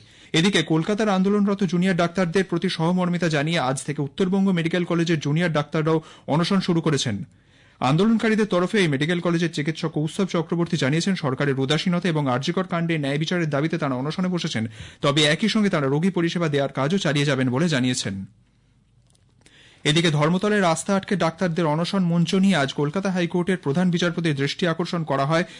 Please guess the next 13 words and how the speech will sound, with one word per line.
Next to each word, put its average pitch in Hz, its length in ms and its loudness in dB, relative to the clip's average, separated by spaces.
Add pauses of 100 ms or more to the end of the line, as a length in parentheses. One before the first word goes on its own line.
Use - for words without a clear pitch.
(180)
যদিও 170 240 4
এ 151 160 2
ব্যাপারে 165 380 0 (360)
কোনো 165 180 4
হস্তক্ষেপ 202 540 0
করেনি 156 360 0
হাইকোর্ট। 139 380 -2
প্রধান 175 340 2
বিচারপতি 170 420 -2
টি 202 300 0
এস 175 180 -4
শিবজ্ঞানম 160 500 0
জানান, 147 360 0